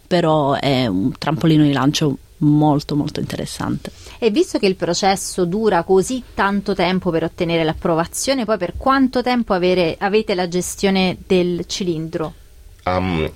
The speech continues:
Speaker 3: facciamo una precisazione, ci sono due tipi di contratti. Ehm, uno è un contratto a breve termine che, se non sbaglio, può essere anche di un giorno fino a tre mesi, ehm,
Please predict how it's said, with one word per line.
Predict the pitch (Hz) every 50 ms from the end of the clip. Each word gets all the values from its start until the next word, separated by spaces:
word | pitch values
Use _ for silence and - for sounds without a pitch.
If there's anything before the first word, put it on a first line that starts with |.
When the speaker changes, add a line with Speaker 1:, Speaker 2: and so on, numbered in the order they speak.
| - - - - - - - - - -
Speaker 3:
facciamo | - - 85 80 - 104 104
una | 95 87
precisazione, | 85 95 104 95 85 76 - - 92 71 65
ci | 65 -
sono | 104 107 92 78
due | - 85 85
tipi | - - 82 82 - 71 71 69 64 - -
di | - 71 76 69
contratti. | 73 69 64 - - - - - - - - 92 95 - - -
Ehm, | - 85 78 69 67 58 58 60 53 - - - -
uno | - 101 110 113 113 104 92 87
è | 82 82
un | 80 78
contratto | - - 80 80 - 85 80 - -
a | 71
breve | 65 69 71 71 67
termine | 71 73 82 85 95 95 85 73
che, | 67 76
se | 78 - 107
non | 107
sbaglio, | 107 117 123 123 104 73
può | 67 82
essere | 85 - - -
anche | 71 76 73 73
di | 67 71
un | 73 76 73
giorno | 69 73 76 73 76 78 78 73
fino | 71 - 73 65
a |
tre | 65 - 69
mesi, | 65 64 57 57 57 - - - 113 - - - - - - - - - - -
ehm, | - 76 76 73 67 65 67 64 62 58 55 52